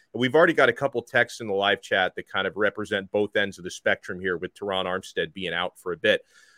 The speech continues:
Uh, Perfect Q. Uh, hold on. That's not the one I was, uh, I was looking for. Uh, this, this is the one. Uh,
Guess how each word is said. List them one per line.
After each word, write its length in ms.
Uh, 200
Perfect 500
Q. 520
Uh, 340
hold 220
on. 140
That's 200
not 180
the 60
one 140
I 80
was, 300
uh, 60
I 160
was 180
looking 180
for. 360
Uh, 280
this, 200
this 140
is 60
the 80
one. 180
Uh, 460